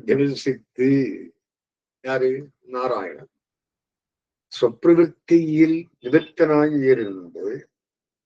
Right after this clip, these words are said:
விட அமையுமோ? ஒண்ணும் பண்ண வேண்டாமா? தத் சந்தோஷார்த்தமாக இவன் சில பச்சை இட வேண்டாம். பெருமாளுக்கு ஏதாவது குழந்தை கூடி விடமா இல்லையா?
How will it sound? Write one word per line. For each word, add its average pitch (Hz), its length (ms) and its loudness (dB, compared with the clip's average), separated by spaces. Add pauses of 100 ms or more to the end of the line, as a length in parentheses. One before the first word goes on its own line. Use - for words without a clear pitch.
(640)
விட 131 180 2
அமையுமோ? 131 400 0 (1200)
ஒண்ணும் 143 200 -2
பண்ண 131 140 -2
வேண்டாமா? 120 380 -8 (1900)
தத் 131 300 -2
சந்தோஷார்த்தமாக 143 1500 -2 (480)
இவன் 135 280 2
சில 120 200 2
பச்சை - 340 2
இட 143 140 4
வேண்டாம். 117 640 -2 (1120)
பெருமாளுக்கு 143 400 4
ஏதாவது 147 240 4
குழந்தை 135 200 0
கூடி 143 160 0
விடமா 139 220 0
இல்லையா? 143 300 -4